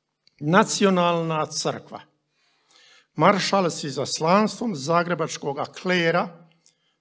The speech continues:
drugoga lipnja četrdeset pete. Tito će njima.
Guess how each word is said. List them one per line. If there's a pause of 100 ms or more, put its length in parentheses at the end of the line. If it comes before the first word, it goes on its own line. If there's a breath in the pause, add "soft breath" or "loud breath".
drugoga
lipnja
četrdeset
pete. (1120 soft breath)
Tito
će
njima.